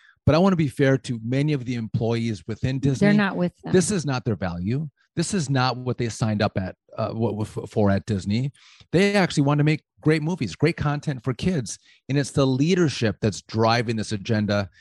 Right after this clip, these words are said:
Speaker 1: And, uh, just the, the, the, the other employees just have to follow suit who actually don't agree with what Disney is doing in the direction the company is going.
Speaker 2: Yeah, when you go into the park now, they, they don't say, you know, "Ladies and gentlemen, boys and girls."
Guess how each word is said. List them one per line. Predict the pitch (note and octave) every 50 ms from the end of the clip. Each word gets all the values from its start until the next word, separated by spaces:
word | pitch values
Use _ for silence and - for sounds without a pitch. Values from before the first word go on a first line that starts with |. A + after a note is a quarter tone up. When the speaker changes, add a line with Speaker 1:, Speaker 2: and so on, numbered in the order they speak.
| _ _ _ _ _ _ _ -
Speaker 1:
And, | B2+ A#2+ A#2+ A#2 A#2 - -
uh, | - A#2
just | B2 A#2+ B2 - -
the, | - - B2 G#2 B2+ B2 G#2+
the, | G2 A#2 B2+ B2+ B2 A#2
the, | A2 A#2 A#2+ A#2 A2+ A2 F2+ G#2
the | G#2 A#2+ A#2+ A#2 A2+ A2
other | C3 C3 C3+ C3
employees | A2 - B2+ A#2+ A#2 A2+
just | - A2 G#2
have | E3 A#2
to | - -
follow | - B2 A2+ A2+ A2+ G2+
suit | - - D#3+ D#3 C3+ - - _ _
who | - C#3 C#3 C3+
actually | - B2 A#2+ - B2+ G#2+
don't | A#2+ A2+ A2+
agree | G#2+ - G#2 A2 A2+
with | G#2 G2 - -
what | G2+ -
Disney | - G2 F#2 - G2 F2+
is | E2
doing | - G2 G2 G2+ G2
in | F2+
the | E2 D#2
direction | F2 F#2 F#2+ - - F#2 E2+
the | -
company | - F#2 F2 - - D#2+
is | D2+ D2
going. | - - E2 E2+ D#2 - - - - - _ _
Speaker 2:
Yeah, | - F#3 F#3
when | F3 F3+ F3
you | F3+
go | D#3+ G3+ F#3+ G3
into | G3+ F#3+ - -
the | F#3 -
park | - - - F#3 F3 F3+ F3 -
now, | - E3 E3 D#3+ D#3
they, | - F4 F4+ D3+ C#3 - -
they | F#3 F3+
don't | F3 F#3 F3 E3+ F#3+ -
say, | - - F3 E3+ E3 D#3 D3+ C#3+ C3 - _ -
you | - F3+ E3+
know, | E3 D#3 D3+ - - _ _ _ _ _ _ _ _ _ _ _ _ -
"Ladies | F#3+ G3 G3 G3+ F3
and | F3+ F3+
gentlemen, | - F#3 F3+ E3+ E3+ E3+ F3+ F3 E3+
boys | - - F3+ E3 E3+ E3+ F3
and | E3+ E3
girls." | - D#3+ D#3+ D#3+ D#3+ D#3+ D#3 D#3 D#3+ D#3+ - - -